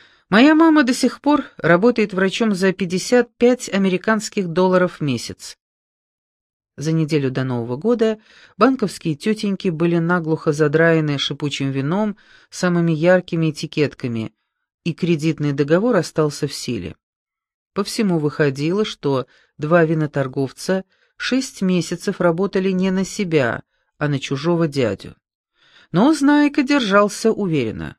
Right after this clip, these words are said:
Он твердил, что победа не за горами, что фирма выберется из ямы, что есть идеи, что надо всего лишь набраться терпения.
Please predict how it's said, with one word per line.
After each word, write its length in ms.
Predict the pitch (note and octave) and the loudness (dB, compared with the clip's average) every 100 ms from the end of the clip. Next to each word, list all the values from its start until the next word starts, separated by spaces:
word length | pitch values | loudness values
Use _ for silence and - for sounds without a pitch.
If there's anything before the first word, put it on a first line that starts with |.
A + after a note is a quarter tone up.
| _ | _
Он 180 | E3 E3+ | -4 -4
твердил, 460 | - G3+ G3+ A#3+ G3 | -2 -2 0 -2 -4
что 220 | - C3+ | -4 -4
победа 440 | C3+ C3+ D3+ D3+ | -2 -2 0 0
не 160 | D3 C#3 | -2 -2
за 140 | C#3 | -2
горами, 520 | C3+ B2+ A2 F#2+ - _ _ - - | -2 -2 -4 -6 -14 _ _ -20 -20
что 200 | - - | -12 -8
фирма 500 | C#3 E3 D#3+ D#3+ D#3+ | -4 0 0 2 2
выберется 560 | D3 E3+ E3 E3 D#3+ - | 2 0 0 -2 -2 -4
из 160 | D#3+ D3+ | -4 -2
ямы, 460 | F3+ A3 D3 A2+ | 0 0 -2 -6
что 200 | - - | -10 -10
есть 420 | B2+ D3 D3+ - - | -6 -4 -4 -8 -6
идеи, 580 | F#3 E3 A3+ E3+ A#2+ - - - | -6 -2 0 0 -2 -10 -20 -20
что 200 | - - | -8 -2
надо 260 | D#3 E3 E3 | 0 2 0
всего 320 | D#3+ E3+ E3 | -2 -2 0
лишь 220 | F3+ E3+ | 0 0
набраться 560 | F3 D#3+ D#3+ F3 E3+ E3+ | -2 0 2 2 0 -4
терпения. 800 | - F#3 F3 G3+ D#3+ A#2+ G2 | -4 -4 -2 0 0 -2 -8